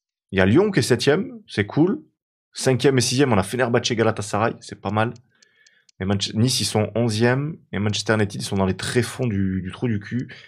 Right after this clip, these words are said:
Ils sont dix-neuvième. Ils sont, pour l'instant, ils sont barragistes. Ils ont fait trois victoires, trois défaites en six matchs. Ok, ok, ok. La conférence,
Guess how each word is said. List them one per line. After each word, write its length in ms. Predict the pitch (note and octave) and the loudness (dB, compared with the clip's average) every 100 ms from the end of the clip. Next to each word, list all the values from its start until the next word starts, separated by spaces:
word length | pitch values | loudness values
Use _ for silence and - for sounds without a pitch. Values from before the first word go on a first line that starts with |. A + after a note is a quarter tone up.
| - | -10
Ils 100 | G2+ | -6
sont 180 | - A2 | 0 0
dix-neuvième. 640 | G#2+ C#3 C#3+ G#2 F#2 D#2+ - | 2 2 2 2 0 -2 -12
Ils 40 | |
sont, 140 | - F#2 | -12 -10
pour 260 | A2 - | -8 0
l'instant, 180 | A2 A#2+ | 2 2
ils 40 | B2+ | 0
sont 80 | |
barragistes. 560 | A2+ A2+ G#2 E2+ - - _ _ - _ | 4 4 4 -2 -8 -14 _ _ -20 _
Ils 100 | F#2+ | 0
ont 80 | G2+ | 0
fait 240 | G2+ G#2 G#2 | 2 0 2
trois 180 | B2+ | 0
victoires, 420 | B2 A#2 C3 B2+ - | 2 2 2 0 0
trois 180 | B2 | 0
défaites 420 | A2 G2+ - - - | 0 0 -6 -12 -14
en 40 | G2 | -10
six 180 | - F2 | -8 -8
matchs. 400 | D#2+ - - _ _ _ _ _ _ _ _ _ _ _ _ _ _ _ _ _ _ _ - - | -8 -10 -14 _ _ _ _ _ _ _ _ _ _ _ _ _ _ _ _ _ _ _ -10 -6
Ok, 200 | - G2 | -2 0
ok, 260 | F2 D#2+ E2+ | 0 2 0
ok. 180 | D2+ A2+ C3 C#3 D3 - _ _ _ _ - | 2 4 4 4 0 -4 _ _ _ _ 0
La 140 | G#2 | 2
conférence, 960 | G#2+ A#2+ - A#2 A#2 A2 - - - | 2 0 2 4 4 2 0 -6 -10